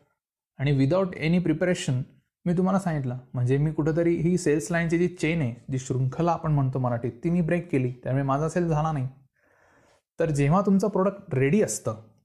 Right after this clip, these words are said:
तुम्हाला असं वाटतं की "येस, आता जर कोणी माझ्याकडे आलं तर ते मी ह्याला देणार, रोकड घेणार, तिथं आमचा व्यवहार संपणार." खरं तर तिथं संपत नाही, त्याच्या पुढं खरं सुरू होतो, आपण ते बघूयात येणाऱ्या व्हिडिओजमध्ये. तर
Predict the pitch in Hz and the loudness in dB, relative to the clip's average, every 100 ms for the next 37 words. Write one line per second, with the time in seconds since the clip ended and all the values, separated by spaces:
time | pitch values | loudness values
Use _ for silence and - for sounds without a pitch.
0 | - 139 156 165 156 160 156 156 123 - | -4 -2 -2 -2 -4 -2 2 2 2 -2
1 | - - - _ _ - 131 160 180 175 | -6 -10 -16 _ _ -8 -2 0 0 0
2 | 175 165 147 156 151 131 131 120 - - | 2 2 2 2 2 2 2 0 -2 -6
3 | 131 131 139 147 151 131 139 - - _ | -4 -2 0 2 2 2 0 -4 -14 _
4 | _ 135 135 156 165 - _ _ _ _ | _ 0 2 0 -2 -10 _ _ _ _
5 | _ _ _ 127 127 151 131 127 147 151 | _ _ _ -4 0 0 2 2 2 0
6 | - _ _ - 143 139 131 135 127 123 | -10 _ _ -6 -2 0 0 2 2 2
7 | 123 - 117 117 110 - _ - 147 147 | 0 -2 -4 -4 -8 -12 _ -6 -2 0
8 | 147 156 131 127 165 156 135 - _ - | 0 0 0 0 -2 -2 -4 -8 _ -8
9 | 147 139 139 147 - 139 135 131 180 143 | -6 -2 0 0 -2 -4 0 2 2 2
10 | 131 - - 135 143 139 170 170 160 160 | -2 -10 -8 -6 -4 -2 -2 0 0 0
11 | 135 135 127 131 123 127 110 107 107 104 | 0 0 0 2 2 2 0 -4 -8 -12
12 | - _ _ - - _ _ _ _ _ | -20 _ _ -20 -20 _ _ _ _ _
13 | _ _ _ _ _ _ _ _ - 170 | _ _ _ _ _ _ _ _ -4 -4